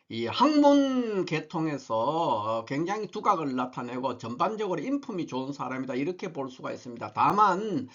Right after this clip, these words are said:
어, 일지에 있는 십신으로 본다면 일지 십신은, 어, 비견이 되죠. 그래서, 어, 사람이 좀, 어, 지나치게 주체성이라든가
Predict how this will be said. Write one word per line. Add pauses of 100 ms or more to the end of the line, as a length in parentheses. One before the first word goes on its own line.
(260)
어,
일지에
있는
십신으로
본다면
일지
십신은,
어,
비견이
되죠.
그래서, (260)
어,
사람이
좀,
어,
지나치게
주체성이라든가